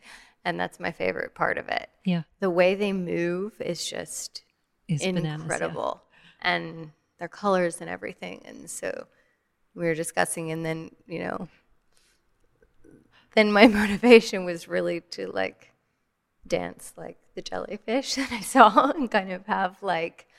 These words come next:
Speaker 2: Yeah.
Speaker 1: um, that one was, you know, the, the birth, life, and death
Speaker 2: Yeah.
Speaker 1: of a jellyfish, a heavy
Speaker 2: Yeah.
Speaker 1: metal jellyfish, actually.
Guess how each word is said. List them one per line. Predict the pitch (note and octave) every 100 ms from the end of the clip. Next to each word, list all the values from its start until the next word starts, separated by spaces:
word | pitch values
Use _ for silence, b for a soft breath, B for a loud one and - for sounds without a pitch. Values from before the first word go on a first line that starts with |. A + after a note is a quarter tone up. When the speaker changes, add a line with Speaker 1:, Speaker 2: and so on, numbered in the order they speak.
| B
Speaker 2:
Yeah. | D#3 C#3 B2+ -
Speaker 1:
um, | E3+ D#3+ - F3+ _ _ _ _ _ -
that | F3+ F3 -
one | E3+ D#3+
was, | D#3+ E3+ - -
you | -
know, | D#3+ D#3 D#3
the, | D#3+ E3+ E3 D#3 - _ _ _
the | F3+
birth, | F3 F3 F3+ - - -
life, | E3+ - - - -
and | F3 E3
death | E3 F3+ G3+ - _ _ _ _ _ _ _ _ - - _ _ _ _ _ _ _ _ _ -
Speaker 2:
Yeah. | D#3+
Speaker 1:
of | -
a | E3
jellyfish, | E3 E3 F#3 - G#3 A3 - - _
a |
heavy | E3 D#3
Speaker 2:
Yeah. | D#3+
Speaker 1:
metal | E3 E3 E3
jellyfish, | F#3 F3+ G3+ G3+ G3+ G#3+
actually. | G#3 - G#3 G#3